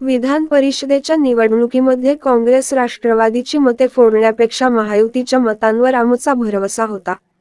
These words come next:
आणि येत्या काळात, काळात महायुतीच राज्यात सत्तेत निवडून येईल हा विश्वास मतदार आमदारांमध्ये असल्याने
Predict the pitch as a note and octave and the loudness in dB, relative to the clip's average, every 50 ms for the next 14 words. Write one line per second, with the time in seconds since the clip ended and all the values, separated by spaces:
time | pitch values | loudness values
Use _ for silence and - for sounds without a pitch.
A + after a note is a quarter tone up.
0 | _ _ _ _ _ _ - A3 A3 A#3+ B3+ A#3+ A3 G#3 G#3 - A#3+ B3+ C4 C4 | _ _ _ _ _ _ -4 0 0 2 4 4 2 2 0 -2 -2 -2 0 0
1 | B3+ A3+ A3+ A#3 B3 B3+ - - A#3+ A3+ A3 A3+ A#3+ B3 B3 B3 A#3+ A3+ A3 G#3+ | 0 2 2 2 0 -2 -4 -2 0 2 2 2 2 0 -2 -4 -4 -4 -2 -2
2 | A3+ B3 C4+ C#4+ C#4 C#4+ C#4+ C#4 C4+ - C#4 A#3+ A3 G#3+ G#3 - C4 C4 - - | -2 -2 -2 -2 -2 -4 -6 -6 -2 0 0 2 2 0 0 0 -2 -2 -2 -4
3 | - A#3+ A3+ _ - B3 B3+ B3+ B3+ B3 A3 G#3+ A3 A3+ B3 C4+ C#4 B3+ A#3+ A#3 | -4 -4 -4 _ 0 0 0 2 2 2 2 4 4 2 2 2 4 4 4 4
4 | A#3 A3+ A3+ A#3 B3+ B3 A3+ A3 G#3 - - C#4 D4 D4+ - - B3+ A#3 G#3 G#3+ | 4 2 -2 -4 -2 0 2 0 0 0 0 0 0 0 -2 -2 -2 -2 -2 -2
5 | G#3+ A3+ C4 C#4+ D4 - B3+ A#3 A3 A3+ A3+ A#3 A#3 A#3 A#3+ A#3 A#3 A#3 A#3+ A#3+ | -2 0 0 2 2 0 0 0 0 2 2 2 2 2 2 0 0 0 0 -2
6 | A3+ G#3 G#3 - G#3 G#3+ A3 G#3+ G#3 F#3 | -2 -2 -4 -2 0 2 2 2 0 -2